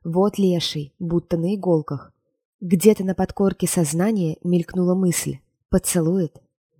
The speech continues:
Сердце пустилось в галоп, гоняя кровь к лицу. «Это Асунта Агния?» тихо спросил Лазавий.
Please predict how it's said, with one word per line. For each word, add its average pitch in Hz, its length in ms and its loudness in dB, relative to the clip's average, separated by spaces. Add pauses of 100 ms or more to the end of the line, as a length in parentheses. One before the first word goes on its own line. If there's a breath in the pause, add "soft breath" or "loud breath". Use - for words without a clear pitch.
(200 soft breath)
Сердце 190 720 0
пустилось 185 560 -2
в 170 80 -6
галоп, 185 520 -2
гоняя 160 380 2
кровь 170 340 0
к - 60 -6
лицу. 170 460 -4 (640)
«Это 175 300 0
Асунта 190 520 -4
Агния?» 151 480 -6 (460)
тихо 156 240 -2
спросил 160 480 -4
Лазавий. 151 560 -2